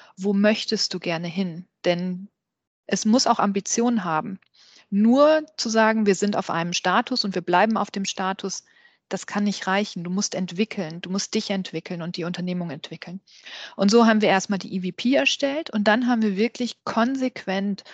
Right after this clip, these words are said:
unsere Kommunikation, unsere Bilderwelt, unsere Karriereseite, unsere Stellenausschreibung, jedes E-Mail, das ein Kandidat und eine Kandidatin bekommt,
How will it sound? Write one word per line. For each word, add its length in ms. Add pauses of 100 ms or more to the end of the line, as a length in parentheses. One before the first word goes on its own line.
(220)
unsere 340
Kommunikation, 1160
unsere 300
Bilderwelt, 840
unsere 280
Karriereseite, 960
unsere 260
Stellenausschreibung, 1300 (360)
jedes 500
E-Mail, 460
das 180
ein 80
Kandidat 540
und 80
eine 80
Kandidatin 640
bekommt, 460